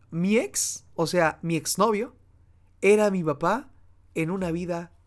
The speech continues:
pasada". Ah.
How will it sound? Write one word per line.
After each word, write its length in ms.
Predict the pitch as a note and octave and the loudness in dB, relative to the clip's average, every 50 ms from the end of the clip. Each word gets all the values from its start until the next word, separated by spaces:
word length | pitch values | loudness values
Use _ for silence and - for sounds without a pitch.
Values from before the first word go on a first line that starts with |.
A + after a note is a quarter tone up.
| - _ | -20 _
pasada". 420 | - D3 - - - - - - - - - _ _ _ _ _ _ _ _ _ _ - - _ _ _ _ - | -14 -14 -12 -12 -14 -16 -18 -20 -20 -20 -20 _ _ _ _ _ _ _ _ _ _ -20 -20 _ _ _ _ -8
Ah. 720 | - - - - - - - - - - - - _ _ | -6 -4 -4 -4 -6 -8 -12 -14 -18 -20 -20 -20 _ _